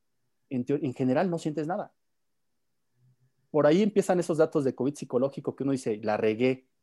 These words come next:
pero en real-, pero llegando al día tres, del día tres al día o-, ocho, nueve, ya empiezan los síntomas físicos, que es cuando todo el mundo se alerta, se alarma,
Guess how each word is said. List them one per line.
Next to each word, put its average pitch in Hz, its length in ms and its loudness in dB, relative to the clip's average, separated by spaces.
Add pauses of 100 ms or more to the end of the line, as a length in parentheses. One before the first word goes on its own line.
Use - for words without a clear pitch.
pero 113 220 -4 (540)
en 110 60 -6
real-, 110 140 0 (200)
pero 147 220 8
llegando 147 420 6
al 269 80 6
día 190 160 8
tres, 113 460 -2 (120)
del 117 180 -2
día 220 220 4
tres 147 440 2
al 113 180 -8
día 143 480 2
o-, 131 200 0 (220)
ocho, 127 480 -6
nueve, 131 520 -2 (880)
ya 135 160 4
empiezan 151 400 2
los 123 120 -2
síntomas 117 520 -8
físicos, - 600 -12 (140)
que - 60 -10
es 123 80 -10
cuando 127 260 0
todo 127 120 -2
el 131 40 0
mundo 135 180 2
se 123 120 -4
alerta, 123 560 2
se - 100 -12
alarma, 127 560 0